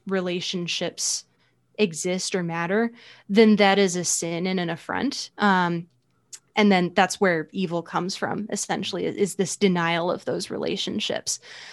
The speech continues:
um, which is a really natural fit for the Alien <laughs> movies, I think, because so much of what is going on that is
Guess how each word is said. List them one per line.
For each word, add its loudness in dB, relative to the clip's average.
um, 6
which -4
is 4
a 2
really 2
natural 2
fit 0
for 2
the 4
Alien 6
<laughs> -6
movies, 6
I 0
think, -2
because 0
so 8
much 6
of 0
what 4
is -2
going 2
on 0
that 2
is -4